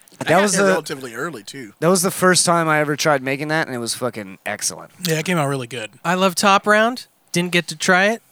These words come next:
Speaker 4: Very disappointed.
Speaker 3: Yeah,
Speaker 4: Got there
Speaker 3: I,
Speaker 4: late.
Speaker 3: I ate a lot of it.
Speaker 2: <laughs> Yeah, I, I ate a lot of it.
Speaker 3: <laughs> Yeah,
Speaker 1: I think
Speaker 3: couldn't
Speaker 1: everything there
Speaker 2: I
Speaker 1: was
Speaker 2: actually made that
Speaker 1: delicious.
Speaker 2: because in past years I've made, like, pulled pork,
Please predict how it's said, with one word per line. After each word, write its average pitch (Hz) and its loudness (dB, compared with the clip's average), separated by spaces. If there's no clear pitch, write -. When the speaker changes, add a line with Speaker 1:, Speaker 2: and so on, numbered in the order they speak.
Speaker 4:
Very 151 -2
disappointed. 131 -6
Speaker 3:
Yeah, 127 -2
Speaker 4:
Got 139 -2
there 139 0
Speaker 3:
I, 139 -2
Speaker 4:
late. 131 -4
Speaker 3:
I 151 -8
ate 143 -8
a 123 -10
lot 113 -10
of 110 -18
it. 110 -20
Speaker 2:
<laughs> - -16
Yeah, 180 2
I, 202 4
I 185 4
ate 151 0
a 107 -10
lot 175 -2
of 175 -8
it. 156 -8
Speaker 3:
<laughs> - -20
Yeah, 120 -14
Speaker 1:
I 160 2
think 170 -2
Speaker 3:
couldn't 151 0
Speaker 1:
everything 196 -2
there 165 2
Speaker 2:
I 196 6
Speaker 1:
was 220 2
Speaker 2:
actually 254 4
made 233 2
that 208 4
Speaker 1:
delicious. - -6
Speaker 2:
because 185 0
in 165 -4
past 202 2
years 180 0
I've 156 0
made, 156 0
like, 139 0
pulled 160 -4
pork, 180 2